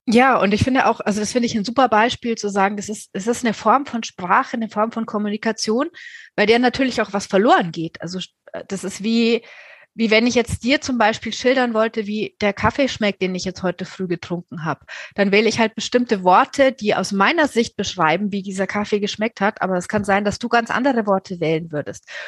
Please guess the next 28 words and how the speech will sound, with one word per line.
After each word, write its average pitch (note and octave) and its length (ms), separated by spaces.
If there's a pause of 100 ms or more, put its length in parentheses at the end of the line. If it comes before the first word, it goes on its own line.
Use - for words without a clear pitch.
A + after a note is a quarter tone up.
(300)
Und, G3 180
und G3+ 180
das, C4 400
ähm, G#3+ 200
zu A3 160
verstehen, A#3+ 440
wie G#3+ 120
auf F#3+ 80
diesem A3+ 280
Weg A#3 220
eben G#3 160
einfach, A#3 300
weil G#3+ 100
Informationen A#3+ 800
entfallen, B3 680 (440)
ähm, G3 240
Missverständnisse A#3 800
entstehen F#3 340
können, G3 220
das G#3 120
ist A#3 140
total G3+ 340
wichtig A3+ 280
und G#3 120
ein G3+ 60
ganz G#3 240
wichtiger G#3 460
Teil A3+ 420